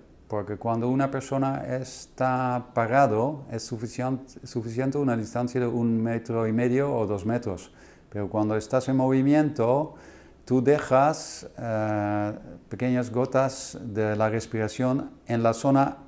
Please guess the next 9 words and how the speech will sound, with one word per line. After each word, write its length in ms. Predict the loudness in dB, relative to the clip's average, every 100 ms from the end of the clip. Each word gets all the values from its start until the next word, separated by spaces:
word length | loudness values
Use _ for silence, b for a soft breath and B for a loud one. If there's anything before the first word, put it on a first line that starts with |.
| -20 -4
atrás, 680 | 0 0 0 4 4 4 -10 -20 -10
detrás 500 | -2 0 2 2 0
tuyo. 380 | 0 2 2 -2 -8 -14
Entonces, 840 | -10 -6 -2 -2 -2 -4 -4 -8 -16 B B B -14
cuando 260 | -6 -2 -4
estás 300 | -2 -2 0
corriendo, 640 | 0 2 2 2 2 -2
tienes 280 | -4 -4 -6
que 340 | -2 -2 -2